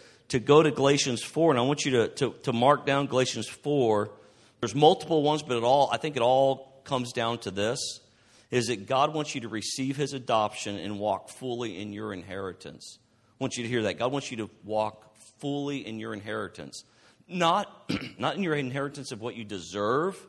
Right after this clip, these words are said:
not in your inheritance, 'cause that's not, in-, inheritance isn't what you deserve, is it?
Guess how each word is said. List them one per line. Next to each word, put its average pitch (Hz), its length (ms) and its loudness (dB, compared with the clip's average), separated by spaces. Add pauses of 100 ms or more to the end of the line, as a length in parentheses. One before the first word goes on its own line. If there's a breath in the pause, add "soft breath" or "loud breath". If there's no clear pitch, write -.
(680)
not 147 280 2
in 180 100 -2
your 165 120 -2
inheritance, 143 560 -4
'cause 131 160 -4
that's 147 220 0
not, 170 220 -2 (160 loud breath)
in-, 143 140 -2 (100)
inheritance 151 540 -2
isn't 131 220 -6
what 120 120 -4
you 113 80 -8
deserve, 110 400 -6
is 117 160 -6
it? 82 160 -12